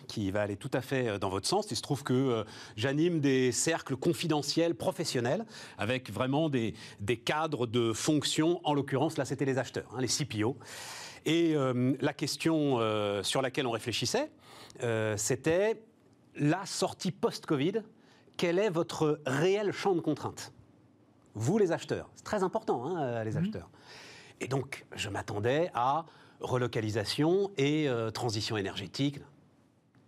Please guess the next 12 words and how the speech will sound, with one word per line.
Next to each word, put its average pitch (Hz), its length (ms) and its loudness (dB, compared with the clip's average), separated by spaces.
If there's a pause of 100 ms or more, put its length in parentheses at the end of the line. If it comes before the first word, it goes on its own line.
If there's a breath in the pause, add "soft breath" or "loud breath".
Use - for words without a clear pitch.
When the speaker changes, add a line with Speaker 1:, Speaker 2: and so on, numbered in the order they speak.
(140)
Speaker 1:
Ni 107 120 -4
l'un 123 100 -2
ni 101 100 -4
l'autre. - 320 -10 (560)
Ni 110 220 -4
l'un 110 140 -4
ni 87 100 -12
l'autre. - 380 -20 (400 loud breath)
Réduction 107 360 -6
de 92 60 -4
coûts, 107 240 -6 (340 loud breath)
Speaker 2:
Mhm. 175 120 0